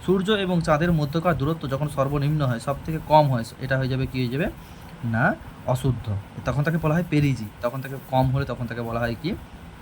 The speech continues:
আচ্ছা, এখানে আরেকবার দেখে নিচ্ছি, সূর্য ও চন্দ্রের মধ্যকার দূরত্ব যখন সর্বনিম্ন হয়, আচ্ছা, সর্বনিম্ন হলে তখন তাকে বলা হয় কি না,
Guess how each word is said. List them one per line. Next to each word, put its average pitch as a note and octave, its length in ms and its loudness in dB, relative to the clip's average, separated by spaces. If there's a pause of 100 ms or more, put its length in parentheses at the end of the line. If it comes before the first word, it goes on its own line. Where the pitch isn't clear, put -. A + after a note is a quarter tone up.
(1300)
আচ্ছা, B2+ 160 2
এখানে B2+ 240 2
আরেকবার A#2+ 360 2
দেখে A#2 200 -2
নিচ্ছি, A#2 360 -2 (480)
সূর্য C#3 500 0
ও C#3+ 160 -2
চন্দ্রের B2+ 420 0
মধ্যকার B2 680 0
দূরত্ব B2+ 480 0 (240)
যখন B2 320 0 (120)
সর্বনিম্ন B2+ 580 4
হয়, G2+ 220 -2 (420)
আচ্ছা, A2+ 180 -6
সর্বনিম্ন C#3 720 0
হলে D#3 160 2
তখন C#3 260 0
তাকে C3+ 180 -4
বলা A#2+ 220 0
হয় B2 140 0
কি C#3 140 -8
না, C3 200 2